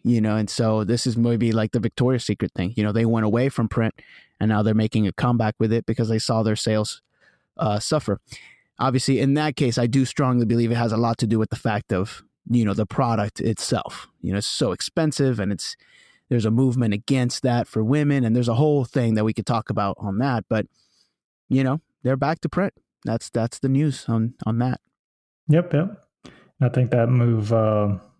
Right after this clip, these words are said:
Speaker 2: really blew some minds, uh, in the marketing and advertising industry.
Speaker 1: On both ways. Yeah, when they left and when they came back, <laughs> I think both
Speaker 2: Exactly.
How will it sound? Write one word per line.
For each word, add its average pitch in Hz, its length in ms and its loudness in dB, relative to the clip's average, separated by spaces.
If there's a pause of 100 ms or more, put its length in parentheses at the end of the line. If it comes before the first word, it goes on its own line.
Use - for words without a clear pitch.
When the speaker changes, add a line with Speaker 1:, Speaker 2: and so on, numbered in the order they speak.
(160)
Speaker 2:
really 110 260 2 (840)
blew 117 180 4
some 107 240 2
minds, 107 640 0 (120)
uh, 107 200 2
in 110 160 0
the 107 40 2
marketing 104 640 0
and 107 140 -2
advertising 104 540 -2
industry. 104 400 -2 (1200)
Speaker 1:
On 123 160 2
both 165 200 0
ways. 117 300 0
Yeah, 143 120 0
when 120 140 0
they 131 120 2
left 147 260 0
and 143 140 2
when 139 100 2
they 131 80 0
came 135 160 0
back, 143 260 0
<laughs> - 60 0
I - 40 2
think 165 280 0
both 135 120 8
Speaker 2:
Exactly. 110 400 4